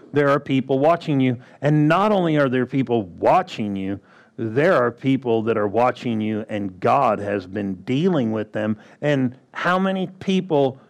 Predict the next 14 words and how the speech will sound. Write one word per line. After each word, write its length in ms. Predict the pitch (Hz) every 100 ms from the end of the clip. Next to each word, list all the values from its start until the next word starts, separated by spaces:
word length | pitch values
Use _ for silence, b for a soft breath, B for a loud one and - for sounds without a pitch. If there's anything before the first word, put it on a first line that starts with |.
| b -
uh, 320 | 135 117 120 -
are 220 | 131 127
as 160 | 123
bold 340 | 101 135 139 123
as 180 | 113 -
him? 380 | 139 101 87 - _ _
I 100 | 139
don't 140 | 208
know 140 | 196 208
that 140 | 175
all 240 | 165 180 160
of 80 |
them 120 | 151 156
are. 380 | 208 147 80